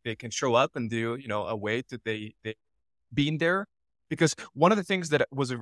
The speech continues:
very interesting last month, one of the wealthiest men in Finland called Björn Wahlroos, who is the chairman or for-, former chairman of Nordea, one of the biggest banks, um, of the Nordics,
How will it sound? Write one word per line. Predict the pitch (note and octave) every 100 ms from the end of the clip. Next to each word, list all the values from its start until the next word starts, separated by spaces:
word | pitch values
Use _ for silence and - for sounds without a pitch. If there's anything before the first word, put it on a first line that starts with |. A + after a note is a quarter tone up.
| G#2
very | - C#3+ C#3
interesting | B2 A#2+ B2
last | A2+ A2+ -
month, | A2+ A#2 A#2+ G#2+
one | A#2 B2
of | B2+
the | A#2+
wealthiest | A#2+ C#3+ - F3 D#3
men | B2 A#2+ A#2+ B2 B2+ A2 G2 G#2+ -
in | B2+ A2+
Finland | A2 D#3 C3 A2 A2+
called | A#2+ G2
Björn | A#2 C3 C3 C#3
Wahlroos, | A2+ B2+ C#3 G#2+ - F2 F2+ - -
who | G2+ G2+ -
is | G#2 G2
the | G2+
chairman | - A2+ A2
or | G2+
for-, | G2+ A2 G2+
former | C#3 A#2
chairman | - B2 A2
of | G#2
Nordea, | G#2+ G#2+ B2 C#3
one | C3
of | G#2+
the |
biggest | F#2 A2 -
banks, | A2 C3 - - _ _ _ -
um, | G#2 G#2 G#2 G#2+ G#2 _
of | G#2+ A2+ G#2+ - -
the | A2
Nordics, | B2 D#3+ - -